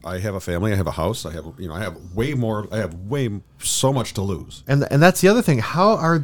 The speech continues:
Speaker 2: how are other <coughs> people, f-, like, existing on this little pay?
Speaker 1: Yeah.
Speaker 2: I don't understand it.
Speaker 1: I mean, we get paid decently.
Speaker 2: Yeah,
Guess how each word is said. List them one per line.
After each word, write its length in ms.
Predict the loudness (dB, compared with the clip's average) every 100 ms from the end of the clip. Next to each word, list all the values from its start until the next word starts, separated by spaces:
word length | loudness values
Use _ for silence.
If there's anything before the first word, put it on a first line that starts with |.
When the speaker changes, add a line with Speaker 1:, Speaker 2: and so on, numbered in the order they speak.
| -4
Speaker 2:
how 340 | -6 4 8
are 200 | 8 8
other 220 | 8 8
<coughs> 100 | 6
people, 560 | 4 4 4 6 4 0 -12
f-, 300 | -20 -18 -14
like, 260 | 2 2 2 0
existing 720 | 2 2 2 2 2 2 2 0
on 380 | 2 2 2
this 220 | 0 0 0
little 340 | 0 0 -2 -8 -20
pay? 300 | -6 -4 -4 -10 -8
Speaker 1:
Yeah. 120 | -8 -6
Speaker 2:
I 140 | 2 4
don't 260 | 6 6
understand 560 | 6 4 0 0 -4 -4
it. 80 | -6 -12 -20 -20 _ _ _ -2
Speaker 1:
I 60 |
mean, 100 | 2
we 100 | 2
get 160 | 2 0
paid 240 | -2 -2
decently. 600 | -4 -4 -4 -6 -14 -20 _
Speaker 2:
Yeah, 240 | -4 -4